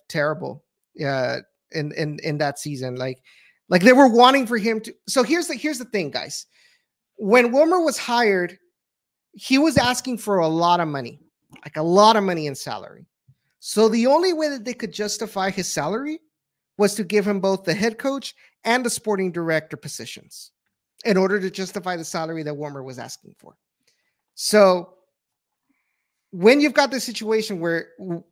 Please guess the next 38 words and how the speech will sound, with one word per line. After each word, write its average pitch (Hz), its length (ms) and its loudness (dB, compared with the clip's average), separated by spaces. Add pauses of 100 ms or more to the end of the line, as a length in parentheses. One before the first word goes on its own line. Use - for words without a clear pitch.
(200)
Alonso 220 300 2
Catu 214 200 -4
is 160 120 -6
losing 185 380 -4
money, 165 260 -6
losing 175 360 -6
money, 170 240 -4
losing 165 320 -4
money, 180 300 -4
and 156 160 -6
your 165 100 2
biggest 220 460 0
expense 202 600 -2 (460)
is 180 460 2 (120)
Wilmer's, 190 800 2 (120)
uh, 160 560 2
or 165 120 -2
one 208 140 2
of 226 80 2
your 185 80 0
biggest 202 300 -4
expenses 180 500 -8
is 156 160 -6
Wilmer's 170 420 -4
salary, 226 520 -4 (1600)
they 214 220 6
were 320 180 0
gonna 294 200 4
try 269 280 -4
to 247 80 -6
get 226 260 -4
him 226 180 -4
to, 196 320 -16
to, 170 680 -8
I 170 100 -10
don't 208 120 0
know, 202 140 0
just - 280 -12